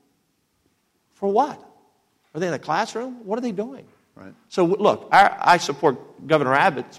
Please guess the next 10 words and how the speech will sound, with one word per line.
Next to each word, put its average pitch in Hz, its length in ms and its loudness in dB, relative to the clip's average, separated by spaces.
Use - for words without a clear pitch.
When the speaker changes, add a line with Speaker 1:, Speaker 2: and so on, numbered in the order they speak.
Speaker 1:
program 123 460 -2
to 120 140 -8
focus 123 400 -6
on 98 220 -10
research, 165 560 -4
uh, 120 240 -2
if 170 160 0
it's 135 160 -6
meaningful 156 340 -2
research. 170 560 -6